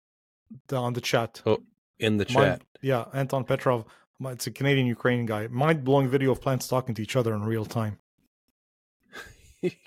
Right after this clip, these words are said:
Speaker 2: gotta be kidding me.
Speaker 1: Yeah, yeah.
Speaker 2: This is wild,
Speaker 1: I mean, it was
Speaker 2: man.
Speaker 1: a full-on, like, study, and it's a, so, yeah.
Speaker 2: Oh,
Speaker 1: There's been more
Speaker 2: that
Speaker 1: and
Speaker 2: is
Speaker 1: more studies
Speaker 2: great.
Speaker 1: on plants, uh, recently.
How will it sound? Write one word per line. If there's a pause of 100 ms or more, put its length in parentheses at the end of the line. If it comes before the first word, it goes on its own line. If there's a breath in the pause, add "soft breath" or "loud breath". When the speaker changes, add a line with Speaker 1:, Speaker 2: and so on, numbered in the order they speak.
Speaker 2:
gotta
be
kidding
me.
Speaker 1:
Yeah,
yeah.
Speaker 2:
This
is
wild,
Speaker 1:
I
mean,
it
was
Speaker 2:
man.
Speaker 1:
a
full-on,
like,
study,
and
it's
a,
so, (840 loud breath)
yeah. (160)
Speaker 2:
Oh,
Speaker 1:
There's
been
more
Speaker 2:
that
Speaker 1:
and
Speaker 2:
is
Speaker 1:
more
studies
Speaker 2:
great.
Speaker 1:
on
plants,
uh,
recently.